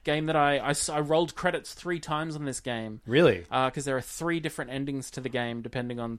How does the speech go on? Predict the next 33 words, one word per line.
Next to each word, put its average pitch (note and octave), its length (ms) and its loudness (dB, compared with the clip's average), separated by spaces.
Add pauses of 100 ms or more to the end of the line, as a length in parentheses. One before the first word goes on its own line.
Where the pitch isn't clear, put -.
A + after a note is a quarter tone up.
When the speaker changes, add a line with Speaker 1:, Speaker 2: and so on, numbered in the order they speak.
(120)
Speaker 1:
some - 240 -4
Speaker 2:
How, B2 320 6
how G#2 80 0
Speaker 1:
little C#3+ 280 4
Speaker 2:
much A#2+ 160 0
time A2+ 200 0
do A2+ 60 0
you G#2+ 60 -2
think G#2+ 160 -10
you, G2+ 180 -6 (100)
you G#2 100 2
put - 160 -8
into G2+ 240 0
each - 320 -4
ending? G2 240 2 (460)
Speaker 1:
Well, F#3 160 12
the F#3+ 100 12
funny A3 220 10
thing F#3+ 160 6
is D#3 220 6
the, D#3+ 220 10
the D3+ 280 8
difference D#3+ 420 6
of D#3+ 80 2
the D3 120 6
endings C3+ 360 6
literally C3+ 420 2
only B2+ 180 2
pops - 260 2
up A#2 180 0
at - 160 -6
the C#3 160 0
end. A#2+ 400 -2